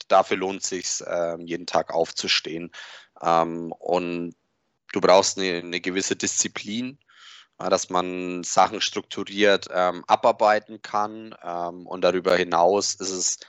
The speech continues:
ähm, neben der ganzen fachlichen Expertise, ist es für mich eine soziale Kompetenz. Also es ist, ähm, du verbringst halt mit jedem, äh, Kollegen wahrscheinlich mehr als vierzig Stunden in der Woche.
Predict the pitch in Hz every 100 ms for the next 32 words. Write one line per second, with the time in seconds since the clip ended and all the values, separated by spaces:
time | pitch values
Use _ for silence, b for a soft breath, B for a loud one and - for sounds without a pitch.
0 | B B _ 90 90 87 85 - 90 98
1 | 110 104 95 90 87 92 - 90 - 95
2 | - - 90 85 - - - - 95 87
3 | 90 90 87 - 92 92 - 90 85 82
4 | 85 85 - 90 - 78 87 - 87 78
5 | - - 80 95 85 - 80 85 80 -
6 | 98 - B B B B _ - 85 87
7 | 85 92 98 - 92 101 95 90 87 -
8 | 90 92 90 90 90 90 - 85 85 85
9 | 85 - 90 92 92 92 92 - _ _
10 | - - - 104 - - 95 - 90 101
11 | 85 - 90 - 87 - - 92 87 85
12 | 85 82 78 78 - 92